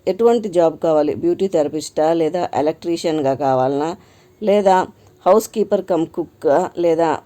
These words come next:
మొబైల్ ఫోన్స్ రిపేర్ చేస్తారా, ఇట్లా ఏ number of fields ఉంటాయన్నమాట. అంటే పికల్స్ మేకింగ్ అంటే ఇంట్లో ఉండి మీరు, ఆ, ఊరగాయలు కూడా తయారు చేయవచ్చు అనమాట. అంటే మీకు ఎటువంటి జాబ్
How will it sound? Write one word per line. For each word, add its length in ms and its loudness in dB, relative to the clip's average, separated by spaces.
మొబైల్ 280 2
ఫోన్స్ 320 -6
రిపేర్ 440 0
చేస్తారా, 520 -2
ఇట్లా 260 -2
ఏ 160 2
number 380 2
of 160 4
fields 280 0
ఉంటాయన్నమాట. 720 0
అంటే 220 0
పికల్స్ 500 -2
మేకింగ్ 360 -2
అంటే 200 -2
ఇంట్లో 320 0
ఉండి 200 0
మీరు, 400 0
ఆ, 220 2
ఊరగాయలు 520 4
కూడా 140 4
తయారు 500 0
చేయవచ్చు 380 -2
అనమాట. 260 -2
అంటే 260 -2
మీకు 300 0
ఎటువంటి 540 0
జాబ్ 320 0